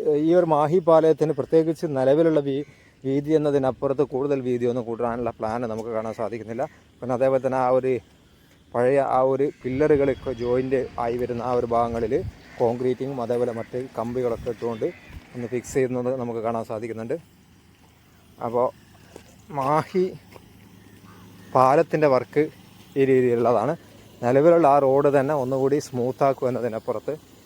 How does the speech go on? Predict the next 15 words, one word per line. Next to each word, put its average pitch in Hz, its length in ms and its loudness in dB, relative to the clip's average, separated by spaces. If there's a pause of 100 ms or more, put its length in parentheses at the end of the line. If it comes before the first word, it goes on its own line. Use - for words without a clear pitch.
(180)
വീതിയോ 131 360 0
കാര്യങ്ങളൊന്നും 117 480 -2
വരുന്നില്ല. 117 340 -4
അങ്ങനെയാണെങ്കിൽ 123 540 -4
തന്നെ 180 240 -8
പുതിയ 131 280 -2
പാലമൊക്കെ 117 400 0
പണിയേണ്ടി 110 360 -4
വരും. 143 160 0 (540)
അപ്പോൾ 113 160 -6 (140)
ഈ - 20 0 (160)
നിലവിലുള്ള 151 480 6
പാലം 135 320 4
തന്നെ 143 200 2
ഒന്നുകൂടി 135 360 0